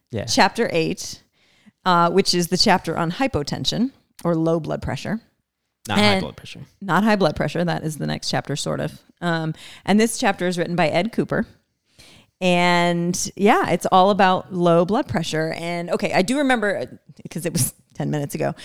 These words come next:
Speaker 2: uh, that the, the funny thing you mentioned at the beginning of the last <laughs> non-show was,
Speaker 1: Mm-hmm.
Speaker 2: um, was that you don't think about hypotension being
Speaker 1: Yeah,
Speaker 2: a
Speaker 1: I always
Speaker 2: thing.
Speaker 1: think of hypertension.
Speaker 2: Yeah, that you're like, "Hypotension, that's not a real
Speaker 1: Yeah, everybody's
Speaker 2: problem."
Speaker 1: talking about treating their hypertension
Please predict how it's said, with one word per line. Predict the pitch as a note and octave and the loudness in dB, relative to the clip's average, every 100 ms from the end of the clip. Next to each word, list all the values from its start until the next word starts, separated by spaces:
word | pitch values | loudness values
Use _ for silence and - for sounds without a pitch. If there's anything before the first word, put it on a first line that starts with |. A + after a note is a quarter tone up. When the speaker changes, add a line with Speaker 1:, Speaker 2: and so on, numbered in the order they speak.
| - - | -20 -4
Speaker 2:
uh, | G3 G3 F3 E3+ E3+ | 4 6 8 6 4
that | F3+ G3 F3 | 2 2 2
the, | F#3 | 0
the | D#3 F#3 D#3 - | -2 -6 -6 -8
funny | - A4+ A#4+ | 2 4 4
thing | G3 F#3 F3+ F3 - | 2 0 -2 -6 -8
you | F#3 A#3+ | -2 2
mentioned | A#3+ D3+ E3 D3 D3+ - | 2 2 0 -2 -4 -4
at | E3 | -4
the | D#3+ | -2
beginning | D#3+ D#3 D3+ D3+ C#3 | -4 -2 -4 -6 -6
of | D#3 - | -6 -6
the | D#3+ | -4
last | D#3 D#3+ - - G#3 | 0 0 0 -2 2
<laughs> | |
non-show | F#3+ D3 D3+ G#3+ - A3+ C#4 A4+ G#4 - - _ | 2 2 2 2 6 6 6 4 4 -2 -20 _
was, | F#4+ D4+ - | 2 4 2
Speaker 1:
Mm-hmm. | E3 - - - - B3+ A3+ | -2 -8 -12 -12 -12 -2 4
Speaker 2:
um, | G#3+ F#3+ E3+ - _ | 4 4 -4 -12 _
was | G#3 G3 | 0 2
that | G3+ | 4
you | G#3+ | 4
don't | E4+ B3+ | 2 2
think | - F#4 | 0 2
about | F#3 - | 2 2
hypotension | E3 E3 D3+ D#3 D#3 D#3 | 0 -2 -2 -2 -2 0
being | |
Speaker 1:
Yeah, | D3+ C#3+ | 2 4
Speaker 2:
a | |
Speaker 1:
I | |
always | G#2+ - | 4 2
Speaker 2:
thing. | D#3+ | 2
Speaker 1:
think | G#2 | -2
of | - | -2
hypertension. | A#2+ - - - - - - | -4 -4 -10 -12 -12 -14 -10
Speaker 2:
Yeah, | - G3+ | 2 4
that | D#3 | 4
you're | F#3 | 4
like, | F#3+ F3+ | 4 4
"Hypotension, | B3 - - C3+ D3 F#3 | 0 -2 -2 -2 0 2
that's | F3+ - - | 2 2 0
not | C#3+ A#2 | 0 0
a | |
real | B2+ C3+ C3+ | -2 0 2
Speaker 1:
Yeah, | |
everybody's | G#2+ A2+ A2 | 4 4 4
Speaker 2:
problem." | - A#2 | 4 4
Speaker 1:
talking | A#2 | 4
about | G#2 F#2+ | 0 -2
treating | - A#2 G2 | -4 -6 -4
their | G2+ | -6
hypertension | G#2+ F#2+ F2+ F2+ E2 | -6 -6 -8 -8 -8